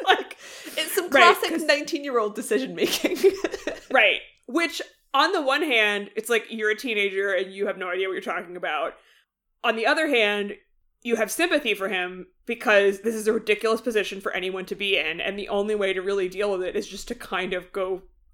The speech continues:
Speaker 1: in this sort of, like, manic swing from one thing to another. On the other hand, it suggests a perhaps darker side to this character that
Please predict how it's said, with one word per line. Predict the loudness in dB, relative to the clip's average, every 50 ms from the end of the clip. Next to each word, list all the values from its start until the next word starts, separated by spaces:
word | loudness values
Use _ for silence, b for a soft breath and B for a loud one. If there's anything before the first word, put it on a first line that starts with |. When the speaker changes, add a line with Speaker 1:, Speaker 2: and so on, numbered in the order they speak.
| _
Speaker 1:
in | 0 0 0 0 -2
this | -6 -6 -6 -4
sort | -4 -4 -2 -2
of, | -2
like, | -4 -6 -6 -8 -20 _ _ -18
manic | -12 -6 -4 0 0 0 0 -2 -4 -6 -14 -14
swing | -12 -10 -6 -2 0 0 0 0 -2
from | -4 -4 -4 -2
one | -2 -4 -2
thing | -2 -4 -4
to | -4 -6
another. | -4 -2 -2 -2 -2 -2 -4 -6 -8 B B B B B B B
On | 2 4
the | 4 4
other | 4 4 4 4 4 2
hand, | 2 2 2 2 0 0 0
it | -2 -2 -2
suggests | -4 -6 -8 -8 -8 -6 -2 0 2 2 2 0 -4 -10 -12 -10 -6 -4
a | -4
perhaps | -4 -2 -4 -6 -4 0 0 0 0 -2 -4 -8 -10 -10 -12 -12 _ _ _
darker | -4 -2 0 -2 -2 -4 -8 -8 -6 -4 -4
side | -4 -4 -4 -2 0 0 -2 -2
to | -4 -6
this | -6 -6 -10
character | -6 -2 0 0 0 0 -2 -4 -6 -4 -4 -4 -4 -6 B B B B B B B B
that | -4 -4 -4